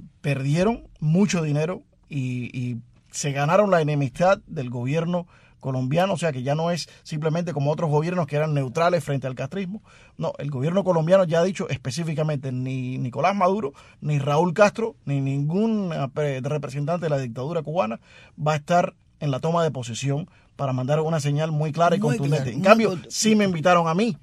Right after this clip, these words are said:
Speaker 1: a la toma de posesión
Speaker 2: Amén,
Speaker 1: en
Speaker 2: felicidades.
Speaker 1: representación del exilio cubano.
Speaker 2: Me alegro
Speaker 1: Eh,
Speaker 2: muchísimo.
Speaker 1: estas personas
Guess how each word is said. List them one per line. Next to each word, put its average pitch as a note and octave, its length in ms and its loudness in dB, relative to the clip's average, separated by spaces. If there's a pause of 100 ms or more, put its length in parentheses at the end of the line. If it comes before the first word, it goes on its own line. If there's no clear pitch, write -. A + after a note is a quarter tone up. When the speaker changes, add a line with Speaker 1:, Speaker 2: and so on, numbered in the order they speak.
(140)
Speaker 1:
a C#3+ 100 -2
la C3+ 120 0
toma D3+ 240 0
de C#3 80 0
posesión B2 320 -4
Speaker 2:
Amén, B2 180 2
Speaker 1:
en - 40 -10
Speaker 2:
felicidades. D3+ 500 -2
Speaker 1:
representación D3 480 2
del E3 100 4
exilio D3 380 -2
cubano. A#2+ 420 -6
Speaker 2:
Me E3+ 120 -8
alegro E3 280 -4
Speaker 1:
Eh, C#3 80 2
Speaker 2:
muchísimo. A2+ 460 -4 (420)
Speaker 1:
estas G#3 260 2
personas F3+ 580 -2